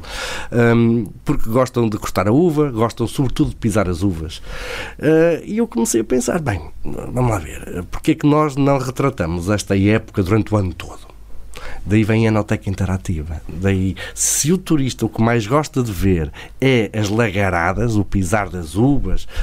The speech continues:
eh, toda aquela azáfama, então vamos, eh, recriar essa, essa, eh, esse trabalho para todo o ano. Bom, eh, estamos a falar em, portanto, dois mil e dois, dois mil e três, tinha vinte e três anos,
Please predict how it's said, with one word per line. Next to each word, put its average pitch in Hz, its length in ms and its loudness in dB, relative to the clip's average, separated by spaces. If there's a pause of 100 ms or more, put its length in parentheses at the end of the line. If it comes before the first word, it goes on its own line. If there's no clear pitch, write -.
(120)
eh, 101 280 0
toda 110 220 0
aquela 104 340 2
azáfama, 98 600 -2 (380)
então 123 220 2
vamos, 139 440 0
eh, 127 300 4
recriar 143 640 2
essa, 104 300 0
essa, 104 340 0
eh, 87 460 0
esse 101 240 0
trabalho 110 500 0 (140)
para 127 160 2
todo 127 280 0
o 156 80 2
ano. 110 200 -2 (440)
Bom, 202 220 0 (560)
eh, 117 340 2
estamos 95 320 0
a 87 40 0
falar 95 360 0
em, 90 380 -2
portanto, 73 320 -8
dois 82 320 0
mil 87 340 2
e 82 100 2
dois, 113 320 2
dois 87 160 -6
mil 80 200 0
e 78 60 -2
três, 117 260 0
tinha 80 240 -2
vinte 73 220 -6
e 73 40 -2
três 76 280 0
anos, 92 260 -2